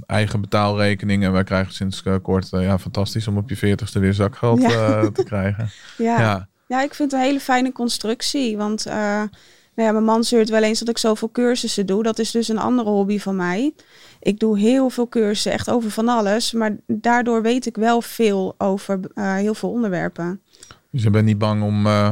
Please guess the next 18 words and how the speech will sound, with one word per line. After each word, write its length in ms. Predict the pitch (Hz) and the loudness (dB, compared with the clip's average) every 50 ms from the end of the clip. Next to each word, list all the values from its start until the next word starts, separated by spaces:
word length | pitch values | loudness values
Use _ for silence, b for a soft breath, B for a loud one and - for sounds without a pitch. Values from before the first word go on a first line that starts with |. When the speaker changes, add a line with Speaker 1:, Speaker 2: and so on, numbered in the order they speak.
| 104 - _ | 0 -2 _
Speaker 1:
met 200 | 101 104 107 - | -2 -2 -2 -2
je 80 | 113 | -4
zakgeld 540 | 98 - 110 110 - - - 107 104 104 101 | -2 0 -2 -2 -2 -2 0 0 0 0 -2
in 80 | 107 107 | -2 -2
jezelf 360 | 104 98 104 110 104 104 101 | -2 0 2 2 2 2 0
te 100 | - 104 | -2 -2
investeren? 580 | 95 104 98 95 - - - 220 - - 92 - | 0 0 -2 -2 -4 -4 0 2 2 4 2 2
Speaker 2:
Nee, 80 | 185 | 2
absoluut 460 | 214 220 - - - 214 214 214 214 - | 0 -2 -2 -4 -6 -4 -4 -4 -4 -4
niet. 360 | 185 170 175 185 - - - | -6 -4 -4 -6 -8 -10 -12
Vind 260 | - - - 214 208 | -10 -6 -6 -6 -4
ik 60 | - 202 | -6 -8
echt 260 | 214 - - 214 - | -8 -8 -8 -6 -4
een 140 | 202 214 214 | -4 -4 -4
van 140 | - 226 | -2 -4
de 60 | 226 220 | -4 -2
belangrijkste 580 | 214 220 208 214 214 202 202 202 202 - 208 | -2 -2 -2 0 0 0 -2 0 -2 -4 -4
dingen. 440 | 185 180 170 165 165 165 175 202 202 | -2 -2 -2 -2 -4 -4 -6 -8 -10